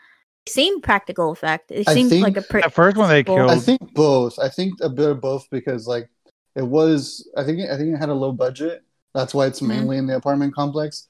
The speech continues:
Speaker 2: But I remember, like, this, 'cause, 'cause they're, I think they explain, I, I think them saying that they're so dark, so black,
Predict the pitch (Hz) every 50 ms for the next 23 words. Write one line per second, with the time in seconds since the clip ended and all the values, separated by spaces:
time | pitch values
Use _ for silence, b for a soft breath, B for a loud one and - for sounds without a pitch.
0 | _ _ _ _ _ _ _ 147 131 127 131 - - _ - 104 - _ _ _
1 | _ _ _ - 165 156 147 151 160 170 185 190 185 165 156 - 135 - - -
2 | - 143 - 165 151 151 - 160 147 127 143 156 160 156 - - 147 143 - 175
3 | 180 175 175 160 131 123 - - 143 139 143 147 143 139 131 123 120 - _ _
4 | _ _ _ _ _ _ _ _ _ _ _ 147 143 139 - 139 131 151 160 165
5 | 160 156 139 - 156 147 147 139 131 - - 123 113 - - - 143 139 131 123
6 | 110 135 123 120 120 127 127 - - 147 131 127 117 120 120 113 120 139 147